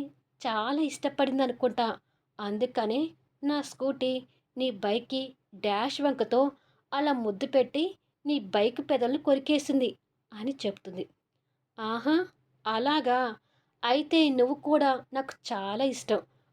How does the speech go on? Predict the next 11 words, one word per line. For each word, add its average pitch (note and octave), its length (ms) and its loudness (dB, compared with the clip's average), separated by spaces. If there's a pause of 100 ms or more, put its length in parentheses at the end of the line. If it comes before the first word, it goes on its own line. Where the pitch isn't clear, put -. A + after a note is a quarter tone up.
మరి B3+ 220 2 (260)
నీ A3+ 220 -4
పెదవుల C4+ 360 2
మీద C4+ 220 2
కూడా C4 280 0 (440)
నేను C4+ 180 2
ముద్దు G#3 300 -2
పెట్టి C4+ 360 4 (380)
నీ C4+ 140 2
పెదవులు C4+ 380 -2
కూడా C#4 240 0